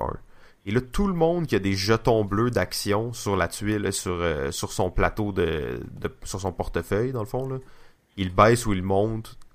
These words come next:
Donc, les gens, ils ont plein d'actions de la même sorte, mais qui ont des valeurs différentes. Et toi-même, tu peux avoir deux...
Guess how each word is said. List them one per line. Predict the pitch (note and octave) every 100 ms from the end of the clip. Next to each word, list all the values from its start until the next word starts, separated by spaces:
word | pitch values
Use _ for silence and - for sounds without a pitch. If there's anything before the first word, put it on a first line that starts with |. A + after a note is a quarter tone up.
| -
Donc, | G2+ A2 A#2 - -
les | F#2+
gens, | F#2+ B2
ils | C3
ont | E2+
plein | - A#2+ C3
d'actions | G#2 - A2 A2+ A#2+
de | G2+
la | F2+
même | G2 G2
sorte, | - A#2+ A#2
mais | F2
qui | G#2
ont | G2
des | F2
valeurs | G2 F#2+ F#2+ F#2
différentes. | F#2 - - - - - _ _ -
Et | G2
toi-même, | - A#2+ A2+ B2+ B2+
tu | -
peux | -
avoir | F2 F2+ G#2 G#2+
deux... | F#2 G#2 A2+ A#2 A#2